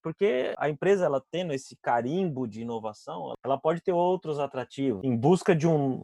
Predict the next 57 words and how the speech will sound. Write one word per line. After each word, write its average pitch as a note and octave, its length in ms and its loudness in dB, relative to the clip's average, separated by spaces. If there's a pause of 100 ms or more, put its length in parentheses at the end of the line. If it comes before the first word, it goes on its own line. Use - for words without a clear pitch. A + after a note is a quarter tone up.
de B2+ 180 0
recursos. D3 680 6
Hoje, A#2 800 4
a A2 120 -2
maioria A2 260 6
dos C#3+ 160 0
profissionais, D#3+ 800 2
é, G2+ 480 -4
de G#2+ 120 -4
tecnologia, B2 920 4
o, G#2 260 2
o A#2+ 120 -8
fato E3+ 420 4
de C#3 140 -2
ser E3 240 2
uma D3 160 2
empresa C3 400 4
inovadora B2+ 600 2
talvez C#3+ 640 0
torne C#3+ 540 4 (140)
um C3 120 0
atrativo D3 640 2
maior E3 360 6
que - 160 -8
um A#3 80 0
salário, C#3 600 6
por A2+ 200 0
exemplo. A2+ 360 -4
E C#3 80 -4
tem F#3+ 200 2
o G#3+ 60 4
outro B3 300 4
lado, G3+ 400 6
até D3 220 0
que G#3+ 160 -4
ponto A#3+ 420 2
demorar E3+ 680 4
pra D#3 440 0
entrar D3+ 380 0
com E3 220 -2
a C3+ 100 2
veia, A#2 720 -2
é, G#2 200 -6
de A2+ 160 -4
inovação C#3+ 680 2
em F3+ 80 -2
meu D3+ 200 -2
negócio, C#3+ 480 2
eu A3 40 0
não G3+ 140 0
vou G3 100 2
ficar F#3 240 -2
pra - 160 -2
trás C#3+ 380 -2
pro C3 100 -8
meu A#2+ 160 -2
concorrente. A2 800 -10